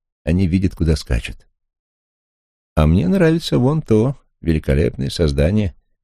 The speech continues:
сказала Кэт, глядя на жеребца с красиво изогнутой шеей и высоко поднятой головой. Большая часть его тела была покрыта попоной, чтобы уберечь его от февральского холода. А открытый круп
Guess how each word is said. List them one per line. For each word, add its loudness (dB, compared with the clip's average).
сказала 2
Кэт, 0
глядя 4
на 6
жеребца 2
с -8
красиво 2
изогнутой 0
шеей 2
и 0
высоко 0
поднятой 0
головой. -2
Большая 0
часть -2
его 2
тела 2
была 0
покрыта -2
попоной, 2
чтобы -2
уберечь 0
его 2
от -2
февральского 0
холода. -4
А -2
открытый 0
круп 0